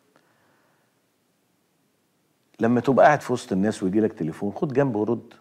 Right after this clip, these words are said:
مش لازم تقعد تزعق وتتكلم وتشرح وتقول وتعيد. اختار الوقت المناسب إن أنت تعمل اتصال.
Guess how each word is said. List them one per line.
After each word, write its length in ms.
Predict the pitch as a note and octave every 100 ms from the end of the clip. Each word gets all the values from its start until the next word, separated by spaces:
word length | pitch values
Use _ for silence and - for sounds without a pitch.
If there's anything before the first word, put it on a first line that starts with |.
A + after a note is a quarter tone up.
| _ _ _
مش 120 | - D3
لازم 200 | C3+ G#2+
تقعد 240 | A2+ F#2+
تزعق 460 | - F2 F#2 F#2+ -
وتتكلم 640 | - F#2+ - G2 F#2+ F2
وتشرح 500 | F2 A2+ - F#2+ -
وتقول 420 | - - G#2 G2+
وتعيد. 460 | E2 E2 F2+ F2+ D2+ - _ _ _ _ _ _ _ _ _ _ _ _ _ _ _ _ _ _ _ _ _ _ _ _
اختار 240 | - - F3
الوقت 280 | C#3 B2+
المناسب 420 | G2+ G2+ A#2+ A#2 G#2+
إن 60 |
أنت 140 | A2+ F#2+
تعمل 320 | A#2+ G2+ E2
اتصال. 460 | - - - F#2